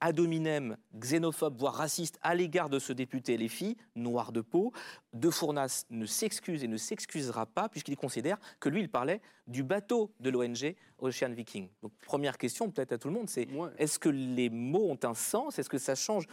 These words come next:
Speaker 1: qu'on parle d'un bateau ou d'un député noir ? Ça change tout ou
Speaker 2: Ah
Speaker 1: pas ?
Speaker 2: ouais, m-, moi, j'ai envie de donner la parole d'abord à Pascal Blanchard. Euh, comment vous avez regardé ça ? Comment vous avez entendu ça ?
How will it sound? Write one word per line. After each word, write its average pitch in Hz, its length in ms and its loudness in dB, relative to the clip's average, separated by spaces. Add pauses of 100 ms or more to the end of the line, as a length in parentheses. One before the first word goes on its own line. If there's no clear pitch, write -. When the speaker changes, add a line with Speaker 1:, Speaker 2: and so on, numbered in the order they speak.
(160)
Speaker 1:
qu'on 156 120 0
parle 147 300 0
d'un 120 140 2
bateau 143 640 0
ou 196 180 4 (540)
d'un 110 160 -2
député 113 440 -2
noir ? 180 280 -2
Ça 131 100 -2
change 131 220 -6
tout 294 180 -4 (100)
ou 131 100 -6
Speaker 2:
Ah - 40 -12
Speaker 1:
pas ? 175 120 2
Speaker 2:
ouais, 196 80 -2
m-, 160 280 -4
moi, 165 80 4
j'ai 180 80 6
envie 175 80 6
de 160 60 2
donner 170 160 6
la 160 60 6
parole 180 140 4
d'abord 175 240 6
à 135 60 2
Pascal 147 320 2
Blanchard. 113 380 -2 (500)
Euh, 107 180 4
comment 233 280 4
vous 147 180 6
avez 185 380 4 (260)
regardé 143 500 4
ça ? 165 240 0
Comment 147 240 4
vous 147 120 6
avez 123 240 4 (160)
entendu 165 400 2
ça ? - 160 -14